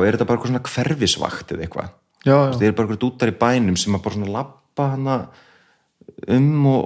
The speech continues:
Speaker 1: og, og, og
Speaker 2: Passa allt í lagi bara.
Speaker 1: Já, bara eitthvað, ég veit ekki, þetta var alveg pínu skrítið, þetta var bara algjör smábær, sko. Og þeir allavega voru bara eitthvað, „Hvað er það að gera?“ Og við bara eitthvað, „Já, við erum bara eitthvað“
Speaker 2: „Hræddir við ykkur?“
Speaker 1: „Við erum bara eitthvað og við ætlum að fara hérna þangað,“ og svona bara, „Já, ok,“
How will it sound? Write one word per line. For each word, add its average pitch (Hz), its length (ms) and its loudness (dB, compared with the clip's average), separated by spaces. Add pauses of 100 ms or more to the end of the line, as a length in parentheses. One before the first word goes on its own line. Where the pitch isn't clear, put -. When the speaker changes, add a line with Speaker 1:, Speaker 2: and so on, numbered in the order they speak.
Speaker 1:
og, 131 240 2 (140)
og, 127 260 -2 (160)
og - 160 -6
Speaker 2:
Passa 139 300 6
allt 135 100 0
í 147 80 4
lagi 156 240 0
bara. 110 140 -10
Speaker 1:
Já, 147 160 0 (180)
bara - 220 2
eitthvað, 185 260 2
ég 175 80 4
veit 175 120 0
ekki, 180 180 2
þetta 151 100 2
var 165 140 6
alveg 180 160 2
pínu 170 160 0
skrítið, 175 420 2
þetta 139 160 -2
var 139 140 2
bara - 180 -4
algjör 180 440 -2 (220)
smábær, 180 480 2
sko. 185 220 -4 (1300)
Og 110 120 -4
þeir 143 240 6
allavega 113 560 2
voru 117 160 0
bara 101 180 0
eitthvað, 104 200 -2
„Hvað 131 160 -6
er 123 80 -6
það 113 80 -4
að 104 100 -6
gera?“ 98 240 0
Og 85 80 0
við 98 140 -2
bara 101 140 -2
eitthvað, 95 200 -2
„Já, 113 80 -4 (160)
við 127 60 -6
erum 127 120 -6
bara 131 140 -8
eitthvað“ 127 200 -10 (840)
Speaker 2:
„Hræddir 151 360 4
við 175 140 8
ykkur?“ 175 160 0
Speaker 1:
„Við - 380 -4
erum 123 100 6
bara 123 200 4 (100)
eitthvað 151 320 6
og 151 100 6
við 147 120 6
ætlum 151 260 -2
að - 20 -10
fara 160 240 2
hérna 156 140 -4
þangað,“ 165 420 0
og 160 100 4
svona 139 200 -2
bara, 131 180 -2
„Já, 160 160 -2
ok,“ 143 180 -4